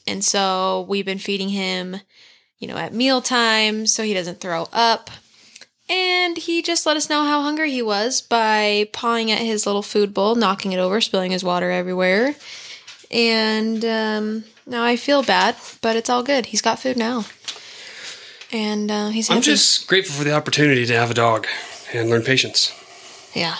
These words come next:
Speaker 1: It's before we have, like, human kids.
Speaker 2: Yeah, it's gonna be awful.
Speaker 1: For sure.
Speaker 2: Yeah.
Speaker 1: He's sweet.
Speaker 2: Anyways, back on track here.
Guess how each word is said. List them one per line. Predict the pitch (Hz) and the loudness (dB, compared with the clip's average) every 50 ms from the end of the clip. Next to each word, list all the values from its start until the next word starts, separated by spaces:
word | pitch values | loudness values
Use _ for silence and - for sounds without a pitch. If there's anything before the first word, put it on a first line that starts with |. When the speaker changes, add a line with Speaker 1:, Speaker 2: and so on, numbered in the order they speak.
| - - _ | -12 -18 _
Speaker 1:
It's | - - | -10 -4
before | - 220 214 - 226 185 | -4 -2 0 2 2 2
we | 202 | 2
have, | 196 180 175 196 | 0 -2 -2 -2
like, | 165 160 175 | -2 -4 -2
human | - - 226 220 220 202 165 165 | 0 2 2 4 4 2 0 -2
kids. | - - - - - - - - - _ _ | -6 -8 -10 -8 -6 -6 -6 -6 -6 _ _
Speaker 2:
Yeah, | 131 113 113 110 110 101 - - | 0 2 2 0 -2 -4 -8 -4
it's | - - | -4 -2
gonna | - 123 110 | -2 -2 -2
be | 110 | -2
awful. | 107 104 101 - 104 | -2 -4 -4 -6 -6
Speaker 1:
For | 98 - 175 185 | -4 -4 0 0
sure. | - - 180 160 185 - - - - - _ _ _ _ _ _ _ - - - - - - - - - - _ | 0 0 0 -2 -4 -4 -10 -16 -20 -20 _ _ _ _ _ _ _ -20 -20 -20 -18 -18 -18 -18 -20 -20 -20 _
Speaker 2:
Yeah. | - 117 113 113 113 | -8 -6 -4 -2 -4
Speaker 1:
He's | 110 - - - - 214 202 - - | -4 -6 -10 -6 -2 0 2 2 2
sweet. | - 175 170 170 - - _ - _ _ _ - - - - - - - - - _ | 0 -2 -6 -8 -8 -12 _ -20 _ _ _ -8 -8 -8 -10 -12 -12 -14 -16 -12 _
Speaker 2:
Anyways, | - 147 139 120 117 113 | 2 4 4 4 2 0
back | - 139 135 131 - | 2 2 0 2 0
on | 127 123 117 | 0 0 0
track | - 123 120 113 - | 2 2 0 0 0
here. | - 117 110 104 | -2 -4 -4 -4